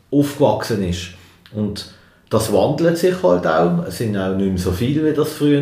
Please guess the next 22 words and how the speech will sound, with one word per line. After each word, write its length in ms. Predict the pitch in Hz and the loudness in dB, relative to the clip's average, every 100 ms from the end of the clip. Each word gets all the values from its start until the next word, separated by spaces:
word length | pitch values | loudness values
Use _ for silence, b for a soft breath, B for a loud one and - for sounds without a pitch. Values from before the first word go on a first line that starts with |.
| 143 | 0
gewesen 360 | 139 147 143 | 0 0 0
sind. 100 | 143 | 0
Früher 200 | 120 92 92 | -2 0 0
hat's, 160 | 90 | -2
also 180 | 98 104 | -4 -4
ich 100 | 87 | -4
habe 220 | 95 92 | -2 -2
auch 100 | 92 | -2
noch 200 | 92 87 | 0 0
Ross 280 | 98 117 - | 0 -2 -2
miterlebt 720 | 143 135 139 135 139 135 - | -2 0 2 2 2 -2 -6
im, 180 | 107 107 | -6 -4
im, 180 | 110 110 | -6 -6
im 120 | 110 | -4
Vortrag. 720 | 120 117 120 - 117 117 117 - B B B B B | -2 0 0 0 -2 0 -2 -10 B B B B B
Und 540 | 104 104 101 87 - | -2 0 -2 -4 -4
das 160 | 104 120 | -2 -2
ist 160 | 113 | 0
dann 100 | 107 | 0
auch 220 | 98 123 147 | 2 4 4
einmal 240 | 139 120 | 4 2
einfach 240 | 113 - | 0 -4